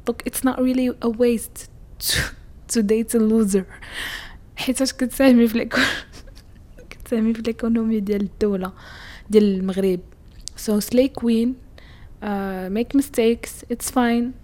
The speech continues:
Uh, ح-، حركوا الإيكونومي، do girl math,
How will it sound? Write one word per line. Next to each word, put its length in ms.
Uh, 880
ح-، 260
حركوا 420
الإيكونومي، 680
do 280
girl 320
math, 420